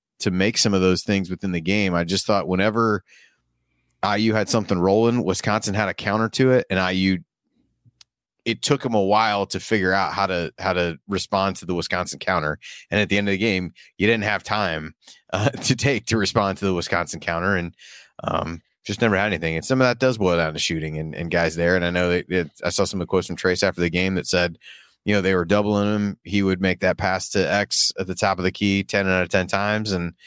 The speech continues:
you know, to a certain extent, I'm not sure what else you would say as a teammate. I, I think he does, you know, trust Xavier, and, and, and he's made, uh, important shots in other games during the season. He, you know,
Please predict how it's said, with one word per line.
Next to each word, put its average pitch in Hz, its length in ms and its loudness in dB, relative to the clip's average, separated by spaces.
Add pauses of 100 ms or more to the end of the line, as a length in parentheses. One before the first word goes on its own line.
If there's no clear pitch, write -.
(460)
you 127 140 0
know, 87 140 2
to - 180 0
a 101 40 2
certain 95 200 0
extent, 95 240 2
I'm 95 60 2
not 90 140 0
sure 101 160 2
what 90 140 4
else 92 180 0
you 92 80 -2
would 82 140 -4
say 90 460 2
as 85 140 0
a 80 60 -6
teammate. 90 460 0
I, 85 240 2
I 87 40 -2
think 101 180 -2
he 90 80 -4
does, 87 400 0 (480)
you 101 100 2
know, 90 100 2
trust 87 340 0
Xavier, 90 420 2
and, 78 280 -6
and, 82 400 -4
and 80 180 -4
he's 87 200 -2
made, 90 300 0 (640)
uh, 87 380 -2
important 90 420 -2
shots 90 340 0
in 90 80 -2
other 87 200 0
games 85 280 2
during 87 200 0
the 85 80 0
season. 87 400 0
He, 90 200 -2 (520)
you 90 120 -6
know, 78 220 -4